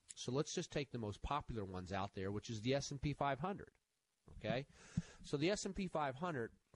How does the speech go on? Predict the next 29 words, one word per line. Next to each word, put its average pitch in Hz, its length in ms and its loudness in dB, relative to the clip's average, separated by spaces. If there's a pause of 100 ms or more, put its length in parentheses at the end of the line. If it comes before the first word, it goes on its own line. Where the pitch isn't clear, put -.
(140)
has 123 420 0 (240)
five 123 240 2
hundred 180 180 0
stocks 240 420 0
in 117 100 -6
it, 87 100 -8
right? 127 320 0 (1120)
And 135 240 0 (120)
are 139 140 4
they 127 220 0
equally 180 440 2
weighted 180 440 0 (1000)
or 123 220 2
are 123 40 0
they 120 160 -2
market 135 480 0
cap 107 320 -4
weighted? 85 340 -8 (720)
Most 196 440 4
of 123 120 -4
them 107 240 -2
are 120 140 0
market 143 460 -2
cap 98 280 -6
weighted. 90 320 -4
In 101 60 -4
other 135 180 0
words, 131 300 -2
your 127 160 0